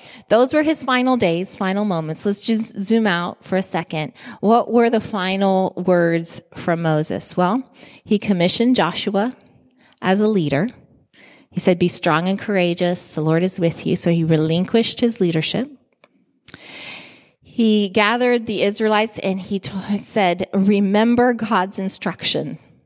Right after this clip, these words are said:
In fact, I've written it all down. Here's the law of the covenant. Read it, learn it, follow it." He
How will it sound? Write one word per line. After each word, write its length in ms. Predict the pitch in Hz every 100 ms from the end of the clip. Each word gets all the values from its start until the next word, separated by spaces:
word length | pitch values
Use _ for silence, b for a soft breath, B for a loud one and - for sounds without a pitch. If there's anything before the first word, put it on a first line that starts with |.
| _
In 60 | -
fact, 240 | 220 -
I've 160 | 196 185
written 220 | 208 226
it 100 | 220
all 160 | 220 196
down. 360 | 196 190 160
Here's 320 | 151 220 233
the 100 | 214
law 240 | 196 165 196
of 80 | 196
the 80 |
covenant. 640 | 190 175 185 175 - - - b b b b
Read 260 | 190 240 214
it, 160 | 185
learn 300 | 190 214 220
it, 160 | 214 -
follow 520 | - 185 202 240 240
it." 400 | 226 - - - _ _ _ _ _ _ B B B B B B B B B B _ _ _
He 760 | - 220 220 208 202 190 -